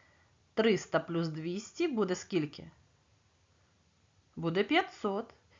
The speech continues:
Якщо ми знаємо, що перше і друге разом буде п'ятсот, як знайти третє число? Вісімсот мінус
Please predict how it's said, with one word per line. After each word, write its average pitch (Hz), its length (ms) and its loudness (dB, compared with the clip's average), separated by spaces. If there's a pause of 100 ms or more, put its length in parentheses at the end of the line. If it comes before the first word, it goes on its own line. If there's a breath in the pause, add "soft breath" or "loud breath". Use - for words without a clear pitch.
Якщо 214 340 0
ми 240 120 4
знаємо, 185 340 2
що 247 220 -2
перше 277 320 6
і 320 40 4
друге 320 340 4
разом 208 380 6
буде 214 200 2
п'ятсот, 185 580 -4
як 254 240 4
знайти 190 560 0 (400)
третє 240 340 2
число? 151 540 -10 (3000)
Вісімсот 320 720 0
мінус 208 180 0